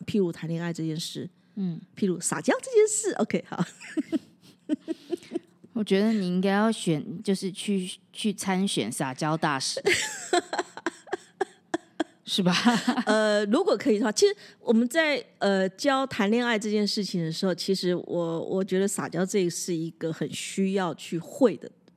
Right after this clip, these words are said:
Speaker 1: 行为。
Speaker 2: 男生女生、男女
Speaker 1: 都要啊。
Speaker 2: 老少都要。
Speaker 1: 对啊，只是你，呃，男生撒娇不需要像女生，“哎呀，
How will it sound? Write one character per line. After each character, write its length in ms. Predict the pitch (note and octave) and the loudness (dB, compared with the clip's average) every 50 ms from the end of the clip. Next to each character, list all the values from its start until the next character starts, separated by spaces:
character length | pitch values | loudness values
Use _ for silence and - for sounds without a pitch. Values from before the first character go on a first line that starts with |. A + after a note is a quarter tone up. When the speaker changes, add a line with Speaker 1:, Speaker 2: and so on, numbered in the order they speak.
| _ | _
Speaker 1:
行 340 | - - - - E3+ E3 D#3 | -16 -14 -12 -8 -8 -6 -6
为。 220 | E3 - - - _ _ _ _ _ _ _ _ _ _ _ _ _ _ _ _ _ _ | -8 -10 -10 -16 _ _ _ _ _ _ _ _ _ _ _ _ _ _ _ _ _ _
Speaker 2:
男 320 | - G3+ F3 E3 E3 F3+ F#3+ | -2 -2 0 0 0 0 0
生 360 | - - G#3+ G#3 G#3 A3 G#3+ | 0 0 2 2 2 2 2
女 140 | F3+ C3 - | 0 -2 -6
生、 420 | - - - D#3 D#3+ E3+ E3+ F#3 G3 F#3+ | -8 -8 -10 -8 -8 -10 -10 -8 -6 -6
男 100 | E3 D3+ | -2 2
女 40 | F#4+ | 4
Speaker 1:
都 100 | G#4 G#4+ | 4 4
要 200 | - C5 B4+ A#4 | 6 4 4 4
啊。 80 | A4+ A4 | 4 4
Speaker 2:
老 220 | - G#4 G#4 G#4 G#4 G#4 G#4 G#4 | 4 4 4 2 2 2 2 2
少 180 | G#4 G#4+ G#4+ G#4 | 0 0 -2 -4
都 180 | - C#3 C3+ | -6 -6 -6
要。 280 | C3+ C#3+ - - - _ _ - | -6 -8 -10 -12 -14 _ _ 4
Speaker 1:
对 180 | G#4+ A4 G4 | 4 6 6
啊， 120 | G4+ G4 G#4 | 4 0 0
只 100 | - D#4 | 0 0
是 100 | D4 - A4 G#4 - - - - - | 2 2 2 2 0 -10 -20 -12 -2
你， 280 | - B3+ B3+ A#3+ A#3 - - - _ - _ _ - | 4 4 4 4 4 0 -6 -20 _ -20 _ _ 2
呃， 100 | A3+ A3+ | 2 2
男 240 | A#3+ A#3 A3+ C4 E4 | 4 4 2 2 2
生 240 | - - F4+ F#4 G4+ | 0 0 0 0 0
撒 260 | - - B3 - - | 0 0 -2 -2 -4
娇 240 | - - A#3+ A#3 B3 | 0 0 2 2 2
不 200 | A#3+ - C#4+ E4 | 0 2 0 0
需 260 | - - - - D4+ | 0 0 -4 0 2
要 160 | E4 D#4+ D4 | 2 2 2
像 280 | C#4+ - F#4 D#4 D#4 B3+ | 2 0 0 2 2 2
女 60 | G#3+ | 0
生 160 | A3 - - F4 | 0 0 0 0
，“哎 40 | F#4+ | 2
呀， 160 | G#4 G#4+ G#4 | 2 2 0